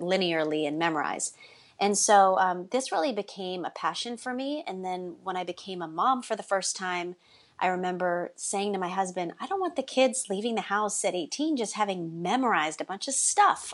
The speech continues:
I want them to be emotionally intelligent. I want them to be emotionally well-rounded and happy." And so I poured into that forty years of data that was out there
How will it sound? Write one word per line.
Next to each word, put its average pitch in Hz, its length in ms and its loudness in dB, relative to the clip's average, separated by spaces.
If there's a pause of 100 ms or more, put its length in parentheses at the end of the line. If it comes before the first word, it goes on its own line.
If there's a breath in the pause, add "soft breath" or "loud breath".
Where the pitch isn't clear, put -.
I 226 100 4
want 285 240 -2
them 285 160 0
to 294 60 2
be 196 360 0 (320 soft breath)
emotionally 196 680 0
intelligent. 165 640 -2 (380 soft breath)
I 185 80 2
want 214 260 2
them 185 300 0 (160)
to 170 420 0 (320 soft breath)
be 240 160 4
emotionally 185 600 0
well-rounded 156 800 0
and 175 140 -8
happy." 165 420 -4
And 170 140 -6
so 165 340 4 (380 loud breath)
I 202 120 4
poured 269 540 4
into 220 320 0
that 180 220 2
forty 185 300 0
years 175 320 0
of 180 100 -4
data 156 380 0
that 151 160 -4
was 165 160 -6
out 196 260 -2
there 143 320 -2